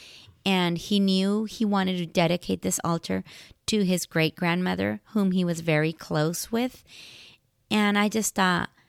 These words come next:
what a beautiful thing that now he has a foundation of, 'cause he has seen the altars I put up at our house.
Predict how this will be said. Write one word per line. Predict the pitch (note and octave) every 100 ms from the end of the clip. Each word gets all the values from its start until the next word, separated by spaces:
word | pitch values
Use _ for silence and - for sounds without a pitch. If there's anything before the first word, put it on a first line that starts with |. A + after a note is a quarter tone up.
| _ _ _ -
what | G#3 A3
a | G#3+
beautiful | F3 - G#3 A#3+ B3+ - A#3
thing | A3 A3 A3 G#3
that | F3+ -
now | G3 G3+ G#3
he | F#3+ A#3 A#3+
has | A#3+ G3+
a | F#3
foundation | - F3 E3+ F3+ C4 D#4+ D4 F#3
of, | D#3+ -
'cause | G#3 -
he | A3
has | G#3+ G3+
seen | - - G#3+ A#3 A#3+ - - - -
the | A3+ F#3+
altars | F#3 - F#3 F3+ F3+
I | F3
put | - F3+
up | E3+ E3 - -
at | E3
our | E3+ B3+ D#4
house. | - E3 F3 F#3 -